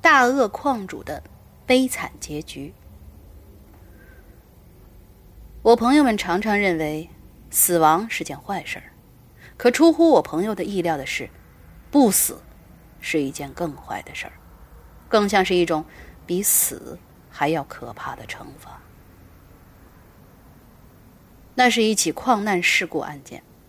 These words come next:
矿主赵某在一个小乡镇里开了一个小煤矿，煤矿没有任何的生产资质，也没有安全措施，全靠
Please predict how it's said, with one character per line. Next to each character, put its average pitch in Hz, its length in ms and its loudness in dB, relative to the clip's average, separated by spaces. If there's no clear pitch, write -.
矿 320 240 6
主 190 120 6
赵 269 200 6
某 156 160 -2
在 170 160 -4
一 160 100 -6
个 185 100 -6
小 131 240 -4
乡 190 240 -8
镇 196 220 -4
里 139 100 -12
开 165 280 -6
了 156 80 -6
一 139 160 -12
个 - 120 -10
小 - 320 -8
煤 90 160 -20
矿， - 240 -16
煤 269 160 4
矿 302 180 6
没 226 160 2
有 269 140 4
任 247 240 0
何 - 180 -12
的 165 100 -10
生 214 280 -8
产 - 240 -12
资 208 200 -8
质， 208 220 -8
也 190 140 0
没 208 100 0
有 208 80 -2
安 233 200 -2
全 170 240 -12
措 - 240 -8
施， - 220 -12
全 202 220 2
靠 220 280 4